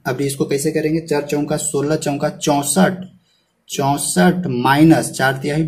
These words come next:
बारह, चौसठ माइनस बारह, छः में से चार गया दो, छः में से चार गया दो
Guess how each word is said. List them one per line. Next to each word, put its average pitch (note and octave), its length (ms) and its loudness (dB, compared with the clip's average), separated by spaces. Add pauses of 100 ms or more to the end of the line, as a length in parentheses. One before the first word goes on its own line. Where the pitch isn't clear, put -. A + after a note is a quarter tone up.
बारह, A#2 300 -2
चौसठ C3 380 -6
माइनस C3+ 300 -4
बारह, A#2+ 240 0
छः C3 220 -4
में C3+ 120 -4
से - 140 -8
चार C3 260 0
गया C3 180 -2
दो, D3+ 160 2 (680)
छः D3 160 2
में D3+ 140 4
से D3+ 140 -4
चार D3 280 -2
गया F3+ 220 0 (460)
दो F3 460 4